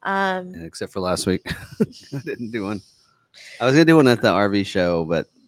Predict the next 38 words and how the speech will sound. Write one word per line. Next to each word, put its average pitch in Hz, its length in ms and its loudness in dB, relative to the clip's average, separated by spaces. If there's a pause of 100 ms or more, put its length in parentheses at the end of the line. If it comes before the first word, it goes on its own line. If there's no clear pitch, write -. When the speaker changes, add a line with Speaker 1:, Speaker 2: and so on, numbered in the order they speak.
(240)
Speaker 2:
I 92 80 -8
was 90 180 -6
a 92 60 -6
little, 85 180 -6 (300)
a 87 60 -16
little 80 500 -12
preoccupied. 67 680 -12
We 80 120 -12
had 82 140 -8
Jaden 71 300 -10
there, 62 160 -20
so - 260 -20 (240)
Speaker 1:
Yeah. 185 360 -6 (500)
Speaker 2:
he 117 80 -4
wanted 110 220 -2
Speaker 1:
But 90 60 -6
Speaker 2:
to 95 60 -6
go 95 200 -4
and 82 120 -8 (160)
everything, 90 500 -6
so 87 220 -8
he, 87 360 -6
he 98 60 -8
had 92 180 -4
to 71 200 -6 (720)
watch 76 280 -16
him. 73 160 -16
<laughs> - 60 -20 (1300)
Speaker 1:
Yeah. 180 200 2 (720)
Speaker 2:
Mm. 107 100 -4
Speaker 1:
And 233 140 0
then, 226 320 0
um, 202 500 -2 (380)
you 240 80 -4
know, 226 260 2
when 220 240 -4
we're 214 180 6
on 202 380 4